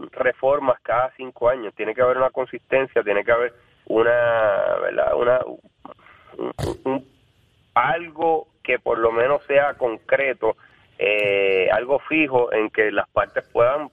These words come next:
partir, tanto el patrono como el empleado. Ahora, y, y, y pienso que no es saludable ni cambiar el Código Penal cada cinco años, ni cambiar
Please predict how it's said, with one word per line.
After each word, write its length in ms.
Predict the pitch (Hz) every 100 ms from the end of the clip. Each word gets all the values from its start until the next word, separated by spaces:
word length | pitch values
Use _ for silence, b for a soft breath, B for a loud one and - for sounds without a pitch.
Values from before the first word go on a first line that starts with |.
| -
partir, 480 | - 95 160 165 -
tanto 280 | 104 104 104
el 60 |
patrono 440 | 98 104 101 107 135
como 320 | - 135 117
el 100 | 107
empleado. 540 | 98 92 104 117 104 87 b b b
Ahora, 400 | - 107 110 110 101
y, 100 | 120
y, 280 | 117 117 -
y 60 |
pienso 320 | 113 113 117
que 120 | 135 131
no 160 | 113
es 100 | 123
saludable 520 | - 135 127 120 139 147
ni 120 | 127
cambiar 340 | 110 104 104
el 100 | 113
Código 280 | 127 135 127
Penal 280 | 127 117 117
cada 240 | - 113 -
cinco 320 | 110 - 104
años, 220 | 101 147
ni 80 | 139
cambiar 420 | - 101 98 110